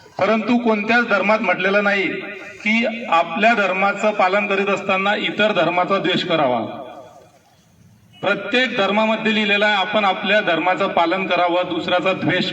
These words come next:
करू नये. तरी यासाठी आपण सर्वांनी, हिंदू मुस्लिम बंधूंनी या... भागवत गीता असेल किंवा कुराण असेल यांचा विचार करून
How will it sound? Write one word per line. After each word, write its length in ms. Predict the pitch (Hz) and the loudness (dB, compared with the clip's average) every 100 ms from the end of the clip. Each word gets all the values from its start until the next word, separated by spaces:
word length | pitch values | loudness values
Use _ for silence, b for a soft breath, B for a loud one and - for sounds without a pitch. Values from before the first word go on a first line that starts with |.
| - | -4
करू 220 | 170 170 | -4 -2
नये. 240 | 175 131 107 - - - - - - - - - | -2 -2 -6 -12 -14 -16 -16 -18 -18 -18 -16 -2
तरी 560 | 202 240 240 247 - 170 | 0 0 -2 -6 -4 0
यासाठी 440 | 220 208 214 233 | 2 4 2 4
आपण 320 | 220 226 240 | 2 2 0
सर्वांनी, 520 | 220 190 180 214 226 | 2 0 2 2 2
हिंदू 380 | 220 170 165 185 | -2 -2 -2 0
मुस्लिम 400 | 214 196 202 202 | 0 0 -2 0
बंधूंनी 540 | 196 190 196 208 190 117 - - - - - - - | 0 0 0 0 0 -4 -8 -14 -16 -18 -18 -14 -2
या... 200 | 185 214 220 - 214 214 214 220 214 214 - - - - - 131 | 2 2 2 -2 -6 -10 -10 -12 -14 -16 -16 -18 -20 -20 -8 0
भागवत 340 | 139 151 190 | 2 2 0
गीता 320 | 147 170 202 | -2 -4 0
असेल 380 | 196 196 202 202 202 | 0 0 0 -2 -4
किंवा 220 | 180 190 | -2 0
कुराण 380 | 196 208 214 202 | 0 2 2 2
असेल 360 | 180 160 127 - 110 - - - - | 0 -2 -2 -6 -10 -14 -16 -18 -10
यांचा 420 | 147 170 190 180 220 | 0 0 0 2 2
विचार 400 | 202 185 214 214 | 0 2 2 2
करून 360 | 208 196 135 | 2 0 -2